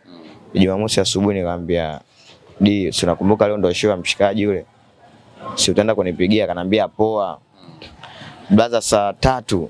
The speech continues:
mshikaji anipigia simu, "Upo wapi?" Nikamwambia, "Kaka, mimi nakuja." Namwambia D Square, "Tuondoke, jiandae." Anambia, "Mimi siwezi kwenda sehemu kama dogo hayupo, maana mimi ni meneja wa dogo." Unaona?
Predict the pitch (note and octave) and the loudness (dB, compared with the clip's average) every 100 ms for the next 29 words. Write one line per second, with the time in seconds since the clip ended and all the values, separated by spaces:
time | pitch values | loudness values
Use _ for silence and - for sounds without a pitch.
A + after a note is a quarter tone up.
0 | - F2+ A2+ A2+ F2+ F#2+ F#2+ - A#2+ G#2 | -4 0 0 0 0 0 0 0 -4 -2
1 | B2 C3+ A#2 F#2+ F2+ G2 G2 G#2+ G2+ G2+ | -2 -2 -4 -4 -2 0 -2 -2 -4 -4
2 | E2 G2 G2+ E2+ - _ _ - - - | -4 -2 -2 -2 -6 _ _ -20 -16 -2
3 | F2 F2+ F#2 F2+ - A2+ G#2+ D2 - - | 0 2 2 2 2 0 0 -6 -16 -20
4 | - - G2 G2+ B2 A2+ A2 G#2 G2 G2+ | -20 0 2 2 0 0 0 2 0 0
5 | A2 G2+ F#2 F#2 G#2+ C3 _ _ _ _ | -2 -2 -8 -2 -2 -2 _ _ _ _
6 | G#2 A2 B2 A2 A#2 A2+ G2+ G2+ A#2 A2 | -2 2 0 2 0 0 0 -2 -2 -2
7 | A2+ G#2 G#2+ G#2+ F#2+ F#2+ G2+ G2+ G#2 G#2 | -2 0 0 0 0 0 -2 -4 -2 -4
8 | G2+ F#2 F#2+ G#2 G2 F2+ F#2 F#2 E2 C#2+ | -4 -4 -2 0 0 0 0 -2 -4 -12
9 | _ _ _ _ _ - - - - - | _ _ _ _ _ -20 -20 -20 -20 -20
10 | - - - - - A#2 A2+ F#2+ | -16 -10 -8 -2 2 2 0 -6